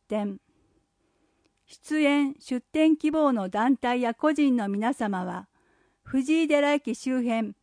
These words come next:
まちづくり協議会ウェブサイトより参加申し込みをお願いします。参加申し込み、受付期間、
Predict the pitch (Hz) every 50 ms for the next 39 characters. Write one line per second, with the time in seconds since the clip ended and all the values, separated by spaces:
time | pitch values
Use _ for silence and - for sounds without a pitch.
0 | _ - 233 226 247 - 294 294 294 320 311 - 269 233 214 196 - - 285 294
1 | 302 269 285 269 - - 226 214 196 180 185 226 254 285 285 285 262 - 294 285
2 | 285 269 233 - 208 196 175 - _ - 214 226 240 226 208 180 202 - _ _
3 | _ _ _ _ _ _ _ _ _ - - 294 302 302 285 - 302 277 262 277
4 | 285 294 285 - - - 294 277 269 254 254 262 269 277 269 - - 208 208 226
5 | 233 240 247 254 247 226 - - 208 190 185 196 - - - _ _ _ _ _
6 | _ _ _ _ _ _ _ _ _ _ _ _ _ _ _ _ - - 311 302
7 | 311 311 302 - 311 302 294 302 311 311 294 - - - 269 262 262 254 247 -
8 | _ _ _ - _ - _ _ _ 285 233 - 294 302 - - - 285 277 -
9 | - 262 - - 202 185 180 185